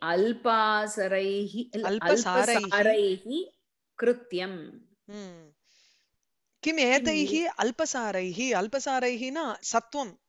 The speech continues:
Speaker 2: ரொம்ப ஒரு ப-, இந்த மத்த சிஷ்யர்களுக்கெல்லாம் என்ன வெறும் ஒரு ப-, குறைச்சலான ஸ்ட்ரென்த் இருக்கு. இவாளால என்ன செய்ய முடியும்?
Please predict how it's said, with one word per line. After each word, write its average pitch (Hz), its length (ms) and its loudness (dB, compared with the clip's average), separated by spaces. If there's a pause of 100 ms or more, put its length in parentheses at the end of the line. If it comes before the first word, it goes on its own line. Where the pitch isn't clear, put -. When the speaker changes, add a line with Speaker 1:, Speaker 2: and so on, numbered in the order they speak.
Speaker 2:
ரொம்ப 285 500 -2
ஒரு 233 180 -2
ப-, 214 240 0
இந்த 208 400 -4
மத்த 214 420 0
சிஷ்யர்களுக்கெல்லாம் 311 880 -2
என்ன 277 220 -4
வெறும் 262 240 -2
ஒரு 220 220 -2
ப-, 202 140 -10
குறைச்சலான 247 520 0 (120)
ஸ்ட்ரென்த் 247 280 -6
இருக்கு. 254 440 -4
இவாளால 233 640 2
என்ன 269 380 -4
செய்ய 240 320 -6
முடியும்? 196 380 -8